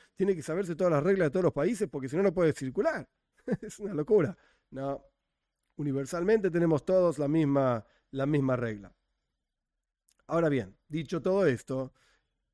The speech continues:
este concepto de decir una bendición antes de comer es un prece-, una cuestión lógica,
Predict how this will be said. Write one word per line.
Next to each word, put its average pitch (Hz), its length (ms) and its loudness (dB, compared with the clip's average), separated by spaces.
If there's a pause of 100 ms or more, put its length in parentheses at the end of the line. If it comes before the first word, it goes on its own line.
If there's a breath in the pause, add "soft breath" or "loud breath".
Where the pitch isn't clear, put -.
(120)
este 185 360 0
concepto 147 580 -4
de 123 100 -6
decir 139 220 -8
una 165 100 0
bendición 131 540 -2 (160)
antes 143 960 -4 (260 soft breath)
de 131 160 -8
comer 139 580 0
es 165 200 -8
un 165 120 -6
prece-, 147 320 -6
una 147 160 -6
cuestión 151 440 0
lógica, 165 880 2